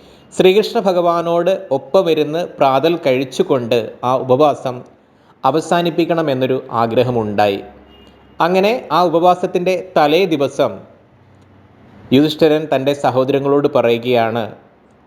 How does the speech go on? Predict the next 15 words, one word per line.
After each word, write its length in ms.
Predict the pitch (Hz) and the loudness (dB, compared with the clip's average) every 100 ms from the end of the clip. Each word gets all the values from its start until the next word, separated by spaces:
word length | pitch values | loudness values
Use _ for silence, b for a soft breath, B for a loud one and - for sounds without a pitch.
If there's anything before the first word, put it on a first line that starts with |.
| _ _ _ | _ _ _
തൻ്റെ 160 | 170 180 | 0 2
ഉദ്ദിഷ്ട 360 | 185 170 185 208 | 2 0 0 0
കാര്യത്തിനായി 580 | 185 170 165 165 170 175 | 4 2 2 -4 -4 -4
താൻ 260 | 151 151 175 | -4 -4 -4
നോറ്റ 260 | 151 147 | -4 -2
ഉപവാസം 680 | 160 135 143 151 147 165 160 - - | -2 0 2 2 0 -6 -8 -16 -4
പൂർണ്ണമായിരിക്കുന്നു, 920 | 131 131 165 156 139 131 139 131 131 | -4 0 0 0 -2 -2 -4 -4 -2
എൻ്റെ 180 | 120 139 | -2 0
കാര്യം 300 | 135 123 147 | 0 0 0
സാധിച്ചിരിക്കുന്നു, 800 | 151 120 113 127 113 117 117 107 - - | -2 -2 -2 -4 -4 -4 -4 -6 -8 -4
ഇനി 160 | 135 | 0
എനിക്ക് 360 | 160 139 127 170 | 2 2 0 0
ഉപവാസം, 600 | 170 120 131 139 175 269 - B B _ - | 2 2 2 0 -4 -6 -12 B B _ -6
അത്, 440 | 117 151 285 - - - _ _ _ _ - | 2 2 2 -4 -18 -20 _ _ _ _ -6
ആ, 80 | 120 | 0